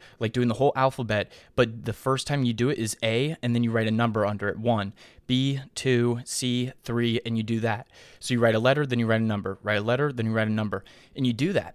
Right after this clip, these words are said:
and that's switch tasking, or what people call multitasking. But then you write A, B, C, D, you write the whole alphabet, and then you write all the numbers below it. You're going to see a substantial time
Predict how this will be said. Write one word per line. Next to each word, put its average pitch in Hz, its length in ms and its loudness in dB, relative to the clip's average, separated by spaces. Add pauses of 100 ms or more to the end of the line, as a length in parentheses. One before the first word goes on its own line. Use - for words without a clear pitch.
(160)
and 117 100 -2
that's 110 180 -2
switch - 340 -4
tasking, 104 480 -6 (580)
or 113 160 0
what 110 200 0
people 113 240 -8
call 110 180 -4
multitasking. 107 800 -4 (380)
But 120 160 -2
then 170 180 2
you 170 120 2
write 113 360 2 (380)
A, 127 220 2
B, 120 240 0
C, 120 300 0
D, 117 360 -2
you 117 120 -4
write 120 180 2
the - 60 -6
whole 135 180 2
alphabet, 151 460 0
and 123 120 0
then 117 100 2
you 117 80 2
write 117 220 2
all 123 240 6
the 120 140 0
numbers 113 380 2
below 110 360 2
it. 95 100 -10 (440)
You're 131 180 2
going 160 380 2
to 139 140 -2
see 135 180 -2
a 127 60 0
substantial 123 800 -2
time 120 580 2